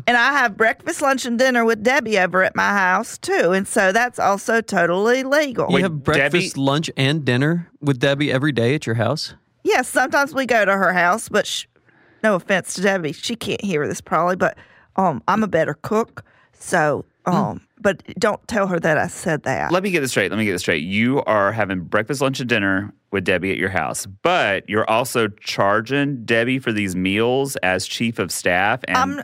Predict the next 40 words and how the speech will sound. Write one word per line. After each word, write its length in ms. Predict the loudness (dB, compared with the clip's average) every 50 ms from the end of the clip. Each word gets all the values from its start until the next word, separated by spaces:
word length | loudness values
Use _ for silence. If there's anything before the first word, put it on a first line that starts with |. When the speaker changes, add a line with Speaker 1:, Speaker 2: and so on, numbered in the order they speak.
| -6 -4
Speaker 3:
the 100 | -4 -4
taxpayers 600 | -2 -2 -2 -2 -2 -4 -2 0 0 0 2 0 -2
are 40 |
paying 320 | -4 -2 -2 -2 -2 -2 -2
for 100 | -2 -2
your 160 | 0 0 0
home 200 | 0 0 -2 0
cooking? 380 | 0 -2 -2 0 -2 -4 -2 0
Speaker 1:
I'm 180 | 0 0 0 2
not 220 | 0 0 0 0
yet 180 | 0 0 2 2
Speaker 2:
Hmm. 60 | 0
Speaker 1:
because 280 | -2 -2 0 0 0 2
I 80 | 0
haven't 260 | 0 0 0 -2 -6 -6
figured 400 | -6 -6 -4 -2 0 0 0 0
it 120 | 0 2
out 280 | 2 2 2 0 0 -4
yet. 260 | -4 -2 -2 -2 0 0
It 140 | -2 0 0
was 160 | -2 -2 0
Debbie's 360 | 0 0 0 0 -2 -2 0
idea, 360 | 0 0 0 0 0 -2 0
but 100 | 0 0
I 80 | 0 0
haven't 320 | 0 0 -2 -2 -4 -4 -2
figured 280 | -2 0 0 0 2 2
out 220 | 2 2 2 0
how 240 | 2 2 2 4 4
to 260 | 4 4 4 4 2 -2 _ _ _ -12 -4
do 240 | 0 2 2 4 4
that 400 | 4 4 4 4 4 2 2 0 -2 -4
because 840 | -4 -2 0 2 2 4 4 4 4 4 2 0 -2 -6 -12 -14 -16 -4 0
I 80 | 0 2
don't 240 | 2 2 0 -2 -6 _ _ _ _ _ -2
know 400 | 0 2 4 4 4 2 2 2
how 260 | 2 2 2 2 0
to 80 | -2
charge, 840 | -4 -6 -2 0 2 2 4 4 4 2 2 0 -2 -4 -8 -12 -12 -14 _ _ _ _ _ _ _ _ _ _ _ _
because 760 | -6 -4 0 2 2 4 4 4 4 2 2 0 -4 -10 -16